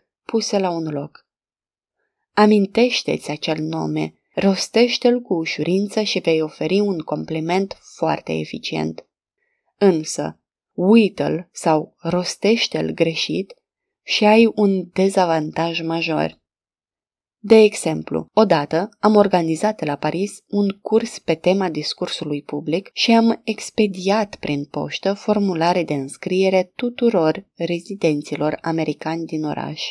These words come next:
Secretarele franceze, posedând aparent puține cunoștințe de limba engleză,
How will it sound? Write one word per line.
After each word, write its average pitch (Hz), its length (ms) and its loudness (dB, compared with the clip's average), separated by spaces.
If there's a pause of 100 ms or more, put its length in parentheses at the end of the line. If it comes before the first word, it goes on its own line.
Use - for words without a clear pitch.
(1800)
Secretarele 214 840 2
franceze, 170 880 -2
posedând 185 580 2
aparent 156 500 0
puține 185 580 -4
cunoștințe 151 680 -6
de 165 100 -6
limba 165 320 -2
engleză, 156 640 -2